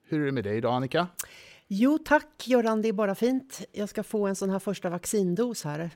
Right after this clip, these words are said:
Speaker 2: eh, om några dagar, så att jag känner att snart vänder allting.
Speaker 1: Det finns hopp. Och det är härligt vårlikt utanför, och när vi ska prata här idag så är det den tjugoförsta april. Och idag har vi ett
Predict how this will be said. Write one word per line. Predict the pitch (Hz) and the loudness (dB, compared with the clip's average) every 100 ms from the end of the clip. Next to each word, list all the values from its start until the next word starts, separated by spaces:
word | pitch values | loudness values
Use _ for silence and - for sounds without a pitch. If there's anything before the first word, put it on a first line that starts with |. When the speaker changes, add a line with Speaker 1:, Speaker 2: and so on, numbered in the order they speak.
| - - | -14 -8
Speaker 2:
eh, | 165 165 - | -6 -4 -4
om | 170 | -4
några | 170 156 | -4 -4
dagar, | 135 156 | -4 -6
så | - | -6
att | 175 | -6
jag | 170 160 | -4 -4
känner | 170 165 160 | -4 -4 -4
att | 160 - | -6 -8
snart | - - 175 170 | -8 -2 -2 0
vänder | 175 180 160 | 0 0 -4
allting. | 143 143 - 175 - _ | -6 -10 -12 -12 -16 _
Speaker 1:
Det | 139 117 131 | -16 0 2
finns | - 135 120 | 4 0 4
hopp. | 123 110 - - - - - - - _ | 4 4 -2 -20 -20 -20 -20 -20 -20 _
Och | 143 147 | 2 4
det | 160 | 6
är | |
härligt | 151 160 147 175 - - | 6 4 4 2 -2 -8
vårlikt | 151 156 170 131 123 135 175 - - | -2 2 6 6 6 0 -2 -8 -2
utanför, | 170 147 - 151 - 160 196 277 262 - - | 0 0 0 0 2 4 4 4 0 -10 -10
och | 165 | -6
när | 147 147 | -2 -2
vi | 139 151 170 175 - | 0 0 0 -2 -6
ska | - - | -10 -6
prata | - 160 143 - 147 131 | -2 2 2 2 2 2
här | 123 | 2
idag | 117 170 220 | 2 2 2
så | 170 | 0
är | 147 | 0
det | 135 | 0
den | 131 127 | 0 0
tjugoförsta | - 139 151 123 - 120 95 | -2 -2 -2 -2 0 0 0
april. | - - - 165 143 139 - - - - - _ | -2 -6 -2 -4 -4 -10 -20 -20 -20 -20 -20 _
Och | 160 | 4
idag | 170 208 165 | 6 8 8
har | 156 | 6
vi | 143 147 139 | 4 4 2
ett | 135 | 0